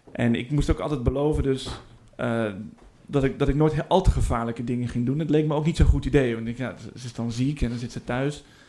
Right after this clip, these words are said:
En dan, en dan ging ik allerlei levensgevaarlijke, eh, toestanden daar doen. Dus ik vertelde altijd maar dat ik een beetje ging schrijven over de kantine op het kamp en hoe de toiletten werden gereinigd.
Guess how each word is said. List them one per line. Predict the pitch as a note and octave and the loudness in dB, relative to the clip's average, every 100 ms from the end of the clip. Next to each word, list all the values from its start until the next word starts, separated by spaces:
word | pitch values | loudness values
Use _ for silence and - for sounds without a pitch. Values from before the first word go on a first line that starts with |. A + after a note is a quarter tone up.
| - - - | -20 -20 -10
En | A#2+ | -2
dan, | A#2 A2+ | -2 0
en | A#2 | -2
dan | |
ging | A#2+ B2+ | 0 0
ik | |
allerlei | B2+ B2 B2+ | 0 2 4
levensgevaarlijke, | C3 - A#2+ B2+ B2 A#2+ A#2+ | 4 2 0 0 0 -2 -2
eh, | A#2 A2+ A#2 A#2 | -2 -2 -4 0
toestanden | D#3+ - C#3+ C3+ | 0 0 -2 -2
daar | C3 | -2
doen. | B2+ C3+ C3+ - - - - | 0 -2 -4 -12 -20 -20 -12
Dus | C3 | -8
ik | E3 | -6
vertelde | - E3+ D3+ | 0 0 2
altijd | D3+ C#3 | 0 2
maar | C#3+ C#3 | 2 4
dat | C#3 | 2
ik | C3+ - - - - - | 0 -6 -20 -20 -20 -4
een | - | 0
beetje | - - | 2 2
ging | C3+ | 0
schrijven | B2 B2 B2 - | 0 2 2 2
over | A#2+ A2+ A2+ - - _ _ _ _ - | 2 0 -2 -6 -20 _ _ _ _ -6
de | |
kantine | A#2+ A#2+ A#2+ A2+ A2 G#2+ - _ _ - | 0 2 4 4 4 0 -6 _ _ -8
op | B2 | -4
het | - | 0
kamp | A#2 A2+ A2+ - - A#3 - - | 2 2 0 -2 -6 -18 -18 -12
en | - A2 G#2 - | -6 -6 -6 -2
hoe | - | 4
de | C#3 | 4
toiletten | C3 A2 B2 A#2 | 4 0 2 4
werden | A#2 A#2 | 4 6
gereinigd. | A#2 A#2 B2 A#2+ A#2 | 6 6 6 4 2